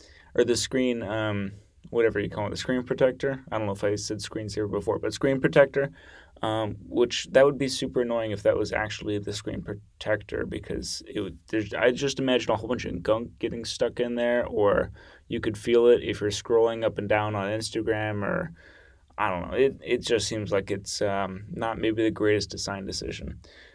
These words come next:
Other than that, it does look like a super, super cool phone, and it's a nice big phone, so you can watch your Netflix or something if that's your only way that you're watching that kind of stuff.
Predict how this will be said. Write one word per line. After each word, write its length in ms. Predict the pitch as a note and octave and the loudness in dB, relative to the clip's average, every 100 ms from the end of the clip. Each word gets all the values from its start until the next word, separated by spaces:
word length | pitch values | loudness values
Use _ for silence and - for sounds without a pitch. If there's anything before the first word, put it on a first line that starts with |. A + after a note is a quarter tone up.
| _ | _
Other 220 | D3 D#3+ | 8 10
than 160 | D#3 C#3 | 10 8
that, 240 | C3 C#3 | 8 8
it 140 | B2+ C3+ | 6 8
does 240 | C#3 C#3 | 8 8
look 160 | C3+ C3 | 4 2
like 120 | A#2 | 2
a 60 | A2+ | 0
super, 340 | - C3 A#2 | -2 -2 -4
super 320 | A2 B2+ A#2+ | -4 -4 -4
cool 260 | G#2+ A#2+ A2+ | 0 2 2
phone, 340 | A#2 A#2 A#2 | 2 0 0
and 180 | F#2 G#2+ | -2 -4
it's 140 | G#2 G#2+ | -4 -2
a 60 | |
nice 280 | A2 A#2 A2+ | 2 2 2
big 280 | - A#2+ - | 0 0 0
phone, 340 | A#2 A2+ A2+ | -2 0 -2
so 240 | G#2+ G#2+ G#2 | -4 -2 -2
you 160 | G2+ | -4
can 160 | G2+ G2+ | -6 0
watch 300 | G2+ G2+ - | 2 0 -2
your 80 | G2+ | -2
Netflix 520 | F#2+ - G2+ G2 - | -2 -2 -4 -4 -8
or 80 | G2 | -10
something 380 | - G2 G#2 | -10 -10 -10
if 140 | F#2+ F#2 | -8 -4
that's 260 | F#2 - | -6 -4
your 140 | G#2 G2 | -4 -4
only 340 | G2+ G2 F#2+ | -4 -4 -6
way 320 | F#2 G2+ G2 | -2 0 0
that 160 | F#2+ F#2+ | 0 -4
you're 160 | A2+ A#2 | -2 0
watching 340 | B2+ C3 A2 | 0 -2 -6
that 140 | G#2 G#2 | -6 -8
kind 120 | G#2 | -8
of 60 | |
stuff. 380 | G2+ - - - | -6 -6 -6 -14